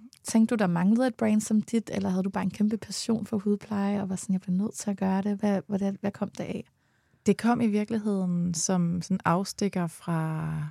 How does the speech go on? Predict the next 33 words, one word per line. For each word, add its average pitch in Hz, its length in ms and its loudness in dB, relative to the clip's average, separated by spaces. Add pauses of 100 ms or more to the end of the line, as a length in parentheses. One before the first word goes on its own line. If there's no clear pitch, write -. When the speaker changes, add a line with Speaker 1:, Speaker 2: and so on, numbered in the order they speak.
(180)
Speaker 2:
øh, 165 200 0
mit 165 180 2
jordmorliv, 185 500 6 (800)
fordi 196 200 4
jeg 185 100 4
synes, 196 200 4
der 202 100 2
manglede 175 440 4
nogle 170 180 6
gode 180 240 -2
produkter 185 500 0
til - 200 -4
gravide. 185 540 0 (520)
Ikke 254 240 2
så 269 100 2
meget 180 480 4
til, 185 420 0 (100)
øh, 165 200 4
udelukkende 190 500 6
at 147 80 0
pleje 196 380 -2
huden, 208 280 0
det 202 80 -2
er 196 60 2
der 151 80 2
allerede 170 360 0
rigtig 170 280 0
mange 170 220 2
spillere, 196 420 0
der 180 80 -2
gør 185 200 0
det 190 160 -2
godt. 196 280 0